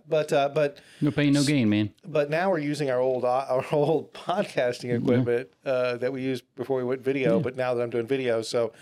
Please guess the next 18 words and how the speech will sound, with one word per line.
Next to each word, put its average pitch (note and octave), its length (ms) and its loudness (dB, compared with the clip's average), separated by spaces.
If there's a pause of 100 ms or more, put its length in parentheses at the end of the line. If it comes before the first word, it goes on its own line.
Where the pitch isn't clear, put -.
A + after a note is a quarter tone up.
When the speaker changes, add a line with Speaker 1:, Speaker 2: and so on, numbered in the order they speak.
(440)
Speaker 1:
this G3+ 160 -2
is A#3+ 100 -2
basically C#3 640 -2 (160)
just A#2+ 160 -6
kind B2+ 180 0
of A2+ 100 -2 (420)
pieced E3 220 -4
together, B2 560 0 (280)
uh, A2+ 340 0
with, A#2 220 -4 (180)
uh, A#2 260 -2
a - 20 -10 (340)
couple B2+ 200 -2
different A#2+ 220 -6
software. A#2 840 0
And A#2+ 140 -4
why, A#2 260 0
when, B2 160 -4